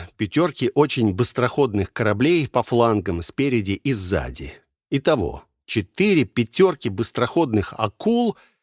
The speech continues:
которые каждые пятнадцать минут сигнализируют о появлении чужих на горизонте. Так как самый главный флот — это центральная группа, то любая угроза и нерасторопность — тысячи потерянных жизней.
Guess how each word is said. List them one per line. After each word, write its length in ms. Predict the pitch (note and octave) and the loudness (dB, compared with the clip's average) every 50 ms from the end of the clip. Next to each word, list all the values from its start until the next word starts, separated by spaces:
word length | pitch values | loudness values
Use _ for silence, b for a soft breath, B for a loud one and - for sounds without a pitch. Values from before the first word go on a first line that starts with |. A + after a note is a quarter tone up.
| _ _ _ _ _ | _ _ _ _ _
которые 480 | - G#2+ G2+ - D3 D3 D3 C#3 C3 | -2 0 4 4 4 6 6 4 2
каждые 580 | - - C3 B2+ D3+ D3 B2+ A2+ B2+ C3 C3+ C3 | 0 2 2 2 2 2 0 0 0 0 0 0
пятнадцать 800 | - D3+ C#3+ - _ G2 A#2 C#3+ D#3 C#3 - - - D3+ D3 - | -2 -4 -6 -4 _ 0 2 2 2 2 0 0 -2 -2 -2 0
минут 480 | A2+ B2+ D3 C#3 C3+ D#3+ E3 D#3 B2+ - | 2 2 4 4 4 4 2 0 -2 -2
сигнализируют 1200 | - C#3+ D3+ D3 C#3+ D3+ D#3 D#3+ D#3+ D#3 B2 A2 C3 F3 F3+ F3 E3+ E3+ F3 F3 E3+ D#3+ - - - | -2 0 0 2 2 2 4 4 2 2 4 2 2 4 4 4 4 6 6 4 4 2 0 0 0
о 80 | D3+ | 0
появлении 840 | - _ - D#3 D#3 D3+ C#3+ B2 A#2+ C#3 D#3+ D#3+ D3+ D3+ D3 D3 C#3 | 0 _ 0 2 2 2 4 4 4 4 4 4 4 6 6 4 4
чужих 560 | - - A#2+ G2+ F2+ G2+ A#2 C3 A2 - - | 2 0 0 2 2 2 2 2 0 -2 -4
на 140 | G#2 G#2+ A2 | -2 -2 2
горизонте. 680 | A2 A2+ G2+ E2+ E2+ D2 C2 A#1+ B1 - - D#2 - _ _ _ _ _ _ _ _ | 2 2 2 2 0 0 -2 -4 -6 -10 -12 -16 -18 _ _ _ _ _ _ _ _
Так 180 | - C3 A2 | 0 0 2
как 320 | - - A#2 G2 - - - | 0 -2 -2 -2 -4 -12 -10
самый 420 | - - - C#3+ B2 A2 G#2 G#2 G2+ | -6 2 2 4 4 4 0 -2 0
главный 400 | G#2+ C3+ G3 A3 F#3 D#3+ B2+ G2 | 0 0 0 2 2 0 0 -2
флот — 400 | - - A#2 G2 D#2+ - - - _ _ _ _ _ - | -2 -2 0 0 0 -2 -6 -16 _ _ _ _ _ -4
это 280 | A#2+ - - G2+ F#2 | -4 0 0 0 0
центральная 600 | F2 - - C3 C#3 - D3+ B2 F#2 F2+ F#2 F#2+ | 0 2 2 2 4 4 2 2 4 2 2 2
группа, 400 | F#2+ A#2 C#3+ C3 F#2 - - D#2 | 2 2 0 0 0 -2 -8 -10
то 240 | D#2 - - C3+ B2 | -4 0 2 2 4
любая 500 | A2+ A2 C3+ C#3 B2+ B2+ G#2 F#2+ F#2 F2+ | 4 4 2 2 2 0 -2 0 0 0
угроза 560 | F2+ F#2+ G#2 A2 C#3+ F3 A3+ G#3+ F3+ D3 D3+ | 0 0 2 2 2 4 4 2 2 0 -2
и 320 | E3+ - - E3 E3 E3 - - | -4 -4 -2 -2 -2 -2 -2 0
нерасторопность — 840 | C3 C#3 C#3 C#3+ C3+ - - C3 C3 C#3+ C#3 - B2 B2 B2 - - b b b b b b b _ _ _ _ _ | 2 2 2 2 0 -4 -2 0 0 0 0 0 0 0 0 0 -4 b b b b b b b _ _ _ _ _
тысячи 460 | _ D#3 A3 A3 - F3 D3+ - - | _ 0 0 2 0 -2 -2 -4 -6
потерянных 640 | - - G2+ F2 - B2 A2 A2 A2 G#2+ G#2 F#2 F2+ | -4 -4 -4 0 2 2 4 4 4 2 2 0 0
жизней. 540 | D#2 D#2+ E2 D2 C#2 - - C#2+ - - | 0 0 -2 -2 -2 -4 -6 -8 -10 -12